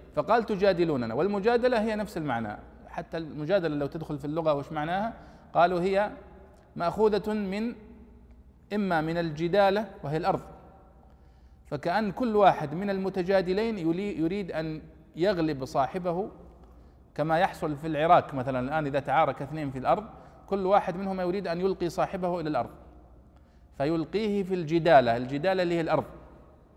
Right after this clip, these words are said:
فسميت المضاربة ولا المشاك-، يعني المن-، كأنها مجادلة، يريد كل واحد أن يلقي خصمه على الأرض، على الجدالة يعني،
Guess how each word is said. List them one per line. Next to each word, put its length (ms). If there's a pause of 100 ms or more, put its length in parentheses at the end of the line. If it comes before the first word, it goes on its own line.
(420)
فسميت 560
المضاربة 640
ولا 200
المشاك-، 680
يعني 340
المن-، 280 (220)
كأنها 340
مجادلة، 480 (840)
يريد 340
كل 300
واحد 280
أن 100
يلقي 280
خصمه 400
على 160
الأرض، 200 (680)
على 180
الجدالة 640
يعني، 280